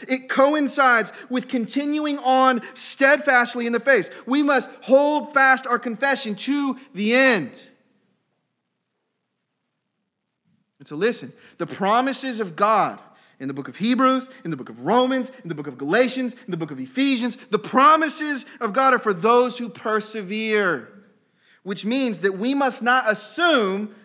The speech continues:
that because we've had some past experience that we've arrived, but we must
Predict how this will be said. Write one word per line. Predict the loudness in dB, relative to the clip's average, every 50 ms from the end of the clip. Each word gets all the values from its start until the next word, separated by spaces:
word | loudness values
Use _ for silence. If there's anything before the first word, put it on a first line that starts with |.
| _ _ _
that | 0 0 2 2
because | 2 2 2 2 2 2
we've | 0 -2 -4 -2
had | 0 0 0 0 0
some | 0 -2 -2 -2
past | -4 0 0 2 2 2 0 -2 -6
experience | -10 -12 -12 -12 -10 -8 -6 -4 -2 -2 -2 -4 -6 -8 -16 -18 -4 0
that | 0 0 0
we've | 0 -2 -2 -2 0 2
arrived, | 2 2 2 4 4 6 6 6 4 4 2 0 -2
but | -2 -2
we | -2 -2
must | 0 0 0 -2